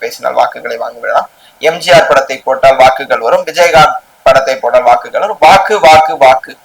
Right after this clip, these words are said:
ஏதாவது வாக்குகள் வாங்கிவிட்டு நாம் வந்து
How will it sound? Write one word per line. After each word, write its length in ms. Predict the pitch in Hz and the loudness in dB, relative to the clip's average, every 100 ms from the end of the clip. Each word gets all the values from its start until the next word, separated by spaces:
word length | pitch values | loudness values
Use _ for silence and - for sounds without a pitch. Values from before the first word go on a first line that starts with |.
| _ 139 | _ 0
ஏதாவது 280 | 151 190 - | 4 4 4
வாக்குகள் 440 | 160 170 160 147 135 | 4 2 0 0 2
வாங்கிவிட்டு 520 | 143 147 135 - 165 143 - _ _ _ 147 | 0 -2 -14 -4 -2 -2 -4 _ _ _ 0
நாம் 220 | 151 - | 2 2
வந்து 180 | 135 160 | 0 2